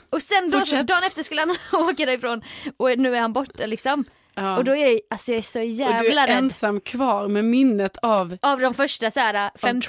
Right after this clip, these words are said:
Speaker 2: trailern.
Speaker 1: sekunderna i den här
Speaker 2: Ja, jag
Speaker 1: trailern.
Speaker 2: förstår.
Speaker 1: Så varje kväll går jag ju, tänder alla lampor, kollar aggressivt, du vet, bakom jackorna som vanligt.
Speaker 2: Ja, som
Speaker 1: Men
Speaker 2: vanligt.
Speaker 1: nu har jag ju färska minnen från den här Pennywise.
Speaker 2: Ja, du skulle aldrig sett den.
Speaker 1: <gasps>
Speaker 2: Alltså det är ju clowner.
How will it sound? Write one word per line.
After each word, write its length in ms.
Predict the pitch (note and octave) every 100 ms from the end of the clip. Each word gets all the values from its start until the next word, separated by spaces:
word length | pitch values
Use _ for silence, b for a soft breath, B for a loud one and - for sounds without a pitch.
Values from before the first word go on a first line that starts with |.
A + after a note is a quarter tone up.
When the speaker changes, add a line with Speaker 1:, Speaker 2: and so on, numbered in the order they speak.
| G#3+
Speaker 2:
trailern. 400 | F3+ F3+ F3+ F#3 A4
Speaker 1:
sekunderna 40 |
i 200 | F4+ -
den 160 | C#4 B3+
här 60 |
Speaker 2:
Ja, 60 | G#3
jag 100 | G#3+
Speaker 1:
trailern. 360 | A3+ G3+ G#3+ A3
Speaker 2:
förstår. 260 | F#3+ E3 - B B B B
Speaker 1:
Så 140 | - B3+
varje 540 | A#3+ D4 C#4 B3+ B3 - - A#3+
kväll 220 | B3+ C4 A#3
går 180 | B3+
jag 100 | A#3+
ju, 120 | A3+ A3 -
tänder 260 | - C#4+ C4
alla 100 | C4
lampor, 280 | B3 A#3+ A3+
kollar 360 | - C4+ A#3+
aggressivt, 380 | A#3+ A3 - G#3
du 60 | A3
vet, 200 | G3+ -
bakom 220 | G#3 A3
jackorna 360 | G#3 - G3+ G3+
som 140 | G#3
vanligt. 300 | G#3 G3 F#3+
Speaker 2:
Ja, 160 | G3 G3+
som 140 | A3+
Speaker 1:
Men 80 | A3+
Speaker 2:
vanligt. 140 | A#3+
Speaker 1:
nu 60 | A#3+
har 120 | B3
jag 100 | A#3
ju 80 | A3
färska 420 | - B3 - A3+
minnen 220 | A3+ A#3
från 160 | G#3 G#3
den 120 | G#3
här 220 | G3 F#3+ F#3 -
Pennywise. 560 | A3+ G#3+ G3+ G3+ G3+
Speaker 2:
Ja, 80 | G3+
du 120 | A#3
skulle 300 | A3+ - B3
aldrig 320 | A3 C4+ C4+ A3+
sett 280 | - D4+ -
den. 320 | - E3+ F3 F#3+
Speaker 1:
<gasps> 500 | - C4+ C4+ C#4 C#4+
Speaker 2:
Alltså 160 | A#3 -
det 100 | A3+
är 40 |
ju 80 | A#3
clowner. 760 | - A3 A3+ B3+ A3 D#3 F3